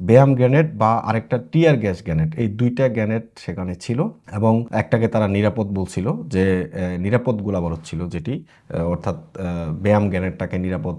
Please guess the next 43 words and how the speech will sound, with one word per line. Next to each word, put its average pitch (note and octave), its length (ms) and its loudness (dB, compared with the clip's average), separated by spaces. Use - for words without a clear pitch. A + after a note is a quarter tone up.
তারা E2 160 -2
বলছে, D#2+ 400 -4
আরেকটি G2 360 -6
টিয়ার C#3 380 0
গ্যাস F#2 200 -4
গ্রেনেড। A2 320 -2
এই C#3 140 2
দুটি D3+ 400 2
গ্রেনেড C3+ 340 2
কি F#3 160 -2
উদ্দেশ্যে A#2+ 360 -2
রাখতে - 340 -12
পারে D#2 160 -6
সেখানে? D#2 420 -10
এবং A#2+ 340 0
এই A2+ 140 -2
গ্রেনেডটি A#2+ 380 2
দেখার A2 320 0
পর F2 240 -6
আপনি E2 240 -4
যদি A#2+ 440 -2
নিজে A#2+ 560 2
প্রথম A2 380 -2
আপনার F#2 300 -6
বাড়ির G#2 200 2
সামনে A2 280 -4
হঠাৎ G2+ 240 -6
করে G#2+ 160 -4
দেখেন F#2+ 260 -4
দুটি F2+ 200 -4
গ্রেনেড F2+ 320 0
পড়ে G2 180 0
আছে, E2+ 180 -8
আপনার F2 240 -4
ভিতরে A#2 260 -4
তো A#2+ 100 -8
সেই A2+ 200 -6
আতঙ্কটা F#2+ 420 -6
তৈরি B2 280 0
হবে। D#2+ 240 -8
এই D3 100 8
প্যারিসের D#3+ 400 6
মধ্যে D#3+ 380 -2